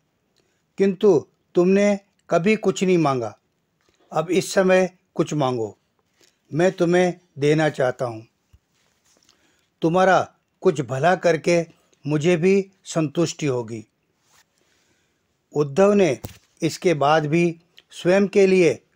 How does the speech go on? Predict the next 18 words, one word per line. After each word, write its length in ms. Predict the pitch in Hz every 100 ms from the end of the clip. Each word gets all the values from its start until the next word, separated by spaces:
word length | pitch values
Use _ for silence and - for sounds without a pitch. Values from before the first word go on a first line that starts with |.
| _
कुछ 240 | 190 185 185
नहीं 140 | 180
मांगा। 420 | 139 123 110 - _ _ _ _ _ _ _ _ _ _ _ 127
वे 220 | 180 202
केवल 420 | 185 185 190 196 190 _ _ _ -
अपने 340 | 156 175 180
मन 280 | 151 180 196
की 300 | 190 147 - _ _ _ -
उन 180 | 214 214
शंकाओं 540 | - 170 151 170 170
का 380 | 165 170 175 170 _ _ _
समाधान 600 | - 151 160 156 185 180
चाहते 420 | 165 156 156 156
थे 280 | 170 170 165 _ _ _ _ 135
जो 200 | 185 185
उनके 340 | 185 170 175
मन 220 | 160 180
में 260 | 180 143